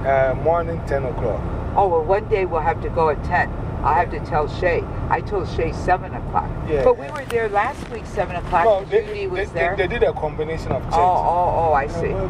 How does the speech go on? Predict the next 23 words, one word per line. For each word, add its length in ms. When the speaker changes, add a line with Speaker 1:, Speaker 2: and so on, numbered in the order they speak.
Speaker 1:
both 240
churches. 280
Speaker 2:
So 300
the 80
one 220
at 100
seven 260
o'clock, 240
more 160
American 520
style? 420
Speaker 1:
The 80
more 380
seven 260
o'clock 360
is, 180
uh, 280
you 80
this, 100
uh, 140
the, 120
the 240
evening 340